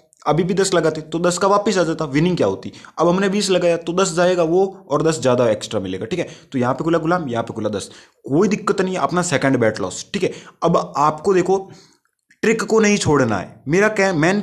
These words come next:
मेन टारगेट है वीडियो के अंदर ये समझाना कि ट्रिक को नहीं छोड़ना है। जितना तुम कमाना चाहते हो ना उतना कमा सकते हो, मैं जो ट्रिक बता रहा हूँ इस ट्रिक से।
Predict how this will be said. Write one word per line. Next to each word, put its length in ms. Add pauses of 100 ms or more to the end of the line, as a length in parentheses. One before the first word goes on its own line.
मेन 260
टारगेट 360
है 60
वीडियो 240
के 60
अंदर 160
ये 140
समझाना 360
कि 120
ट्रिक 320
को 180
नहीं 280
छोड़ना 320
है। 80 (280)
जितना 300
तुम 180
कमाना 280
चाहते 220
हो 60
ना 100
उतना 340
कमा 220
सकते 260
हो, 60
मैं 120
जो 120
ट्रिक 220
बता 200
रहा 100
हूँ 80
इस 140
ट्रिक 260
से। 180